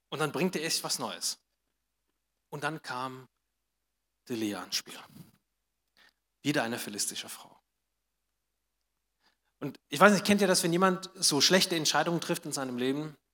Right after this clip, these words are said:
und du stehst als Außenseiter so da und du guckst das Ganze zu und denkst dir, „Checkst du das nicht? Merkst du eigentlich nicht, wo der Reise hingeht?“ Und meistens kommen Menschen ja mit, wenn,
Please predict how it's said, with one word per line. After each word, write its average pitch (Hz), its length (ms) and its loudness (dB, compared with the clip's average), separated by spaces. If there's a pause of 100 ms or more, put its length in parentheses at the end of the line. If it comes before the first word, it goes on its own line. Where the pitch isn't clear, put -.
(600)
und 139 160 -8
du 151 80 4
stehst 156 280 4
als 127 140 0
Außenseiter 139 560 0
so 123 160 0
da 123 220 8
und 131 80 0
du 131 80 -4
guckst - 200 -2
das - 140 -2
Ganze 113 300 -4
zu 143 160 0
und 131 100 -6
denkst 120 260 -2
dir, 127 220 0 (1160)
„Checkst - 280 0
du 143 60 -2
das 160 180 -4
nicht? 180 240 -8 (1700)
Merkst - 280 2
du 165 60 6
eigentlich 160 280 0
nicht, 170 160 0
wo 151 80 0
der - 140 2
Reise 113 280 -2
hingeht?“ 123 420 -8 (1400)
Und 175 340 2
meistens 185 360 6
kommen 190 140 4
Menschen 185 300 4
ja 165 100 4
mit, 170 320 -2
wenn, 147 300 -2